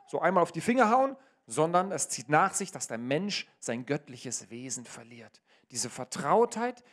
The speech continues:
diese Ebenbildlichkeit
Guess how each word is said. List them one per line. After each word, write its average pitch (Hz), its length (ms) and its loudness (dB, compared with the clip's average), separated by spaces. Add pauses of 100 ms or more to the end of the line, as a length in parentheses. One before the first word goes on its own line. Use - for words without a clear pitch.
(220)
diese 123 320 -4 (460)
Ebenbildlichkeit 208 1300 -6